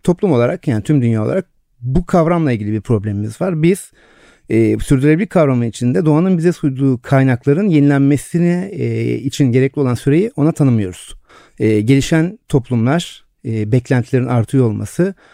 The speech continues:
ve bu konuyla ilgili hassasiyetlerin ancak dünya ikaz verdiğinde bir önlem alma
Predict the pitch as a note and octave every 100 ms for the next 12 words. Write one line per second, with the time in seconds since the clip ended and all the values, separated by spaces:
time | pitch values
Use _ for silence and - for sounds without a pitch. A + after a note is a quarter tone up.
0 | _ - C#3+ D#3+ E3+ C#3 A#2+ A#2+ A2 A2+
1 | G#2+ C3 C3 B2 B2 A#2 E3 F#3 D#3 D#3
2 | F3 _ C#3 D3 F3 E3 C3 - D#3+ B2+
3 | B2 C3 B2+ C3 C3+ C3 - _ _ _
4 | - _ _ C3+ D#3 C3 D3 C#3 B2+ B2
5 | B2+